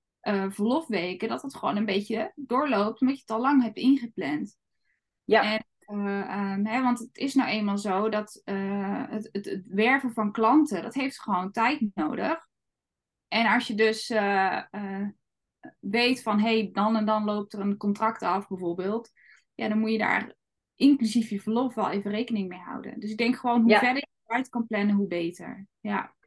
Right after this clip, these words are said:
Speaker 2: Ja, en ik vind het mooi wat jij zegt, want, eh, een heel groot onderdeel met, eh, vanuit in loondienst werken,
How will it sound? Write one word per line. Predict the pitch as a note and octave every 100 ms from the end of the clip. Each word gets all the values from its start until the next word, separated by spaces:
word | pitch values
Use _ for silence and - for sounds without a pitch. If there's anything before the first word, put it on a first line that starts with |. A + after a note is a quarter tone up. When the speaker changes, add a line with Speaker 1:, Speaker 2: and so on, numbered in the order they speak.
| - -
Speaker 2:
Ja, | D4+ D4
en | C4
ik | -
vind | C#4+ C#4
het | C4+
mooi | C#4+ C#4
wat | C4+
jij | B3+
zegt, | C4 B3 B3
want, | A3+ A3 - - -
eh, | - G#3+ G#3 - G#3
een | A3+
heel | A3+ B3
groot | C4 B3
onderdeel | - B3+ A#3+ A#3 A3+
met, | A3+ G#3+ - -
eh, | G3+ G3+ G3 G3 F#3 -
vanuit | A3+ A3+ G#3
in | G#3+ G#3
loondienst | A3 C4 B3 A3+
werken, | G#3 F#3+ F#3 - F3+ A3+